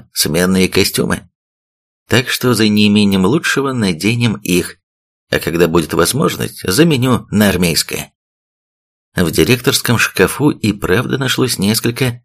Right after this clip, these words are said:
сменных костюмов и ботинки – пришедшиеся ему почти по ноге. Он мельком посмотрел на себя в стекло одной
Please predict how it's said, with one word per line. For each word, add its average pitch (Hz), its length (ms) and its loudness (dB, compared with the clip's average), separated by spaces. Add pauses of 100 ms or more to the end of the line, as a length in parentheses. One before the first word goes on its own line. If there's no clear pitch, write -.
(120)
сменных 82 580 0
костюмов 82 560 -2
и 101 100 0
ботинки – 104 720 -2 (240)
пришедшиеся 110 720 2
ему 101 260 2
почти 82 320 0
по - 140 -2
ноге. 64 440 -4 (1000)
Он 139 240 2
мельком 127 400 0
посмотрел 92 480 2
на 87 100 2
себя 73 280 0
в - 80 -2
стекло - 560 0 (400)
одной 113 640 0